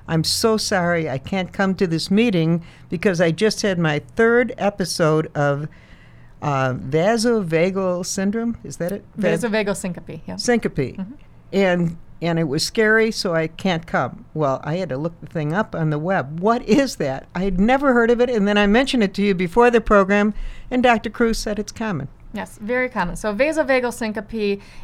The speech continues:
Speaker 2: is the most common cause of what you would call fainting. So feeling lightheaded, dizzy, passing out, that, uh, is generally caused by vasovagal syncope. So the vagal nerve is kind of one of the main nerves that runs, uh, through the body and,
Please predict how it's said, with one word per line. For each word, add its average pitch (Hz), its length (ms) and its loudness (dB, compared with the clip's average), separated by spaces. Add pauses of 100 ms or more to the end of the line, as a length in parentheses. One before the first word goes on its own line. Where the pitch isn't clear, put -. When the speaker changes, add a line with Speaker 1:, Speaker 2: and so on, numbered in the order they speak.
Speaker 2:
is 208 200 -2
the 208 80 -2
most 233 400 -2
common 220 400 -2
cause 180 440 -2
of 170 380 -8
what 190 400 -8
you 190 160 -8
would 180 100 -8
call 165 160 -6
fainting. - 460 -12 (640)
So 170 420 -6 (260)
feeling 208 300 -2
lightheaded, 220 560 -2
dizzy, 190 340 -4
passing 170 440 -6
out, 165 400 -6 (460)
that, 190 520 -4 (300)
uh, 180 240 -10
is 175 120 -12
generally 233 420 -4
caused 196 280 -6
by 165 120 -6
vasovagal 160 640 -8
syncope. 170 400 -12
So 180 220 -8
the 180 100 -8
vagal 247 380 -2
nerve 208 300 -2
is 170 260 -8
kind 196 180 -12
of 180 60 -8
one 185 180 -8
of 180 60 -8
the 175 60 -8
main 185 320 -8
nerves 180 320 -8
that 170 260 -8
runs, 175 480 -8
uh, 160 200 -8
through - 160 -14
the 170 60 -10
body 165 420 -4
and, 160 320 -8